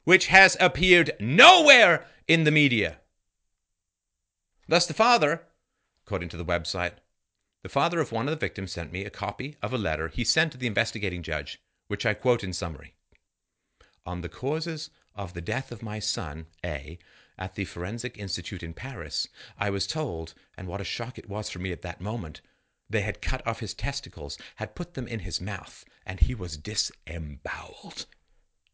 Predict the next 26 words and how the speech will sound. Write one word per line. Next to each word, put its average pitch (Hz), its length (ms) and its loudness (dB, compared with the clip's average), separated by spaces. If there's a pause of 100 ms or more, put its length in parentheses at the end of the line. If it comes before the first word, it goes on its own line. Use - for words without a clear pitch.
(880)
When 82 120 -10
I 80 60 -8
saw - 260 -6
him 120 240 -10
behind 113 400 -12
glass, - 640 -16 (500)
lying 85 520 -6
on 82 180 -8
a 80 40 -12
table, - 540 -10 (200)
a - 40 -8
white 98 240 -6
shroud 80 560 -10
covering 78 440 -12 (360)
it 92 200 -8
up - 180 -8
to 98 100 -6
the 80 120 -6
neck, 85 340 -8 (180)
a 98 80 -10
psychologist 127 720 -6
was 78 140 -10
with 98 160 -4
me. - 240 -14 (640)
He 107 100 -2
said, 98 400 -2